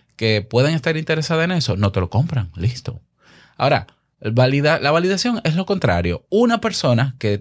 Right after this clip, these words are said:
te compre ese primer producto o servicio ya quiere decir que hay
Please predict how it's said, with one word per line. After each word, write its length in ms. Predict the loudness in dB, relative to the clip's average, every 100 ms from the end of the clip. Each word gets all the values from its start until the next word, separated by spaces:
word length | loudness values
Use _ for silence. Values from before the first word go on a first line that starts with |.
| -6 -4
te 220 | -4 0
compre 640 | 0 2 0 -2 -8 -12 -6
ese 260 | -4 -2
primer 360 | -2 -2 0 -2
producto 460 | -2 -4 -4 -4
o 40 | -2
servicio 600 | -2 -4 -4 -6 -10 -14 _ _ -10 -10 _
ya 360 | -4 0 2 2
quiere 280 | 0 2 2
decir 560 | 0 -2 -4 -6 -10 _
que 180 | -2 0
hay 300 | 2 0 -4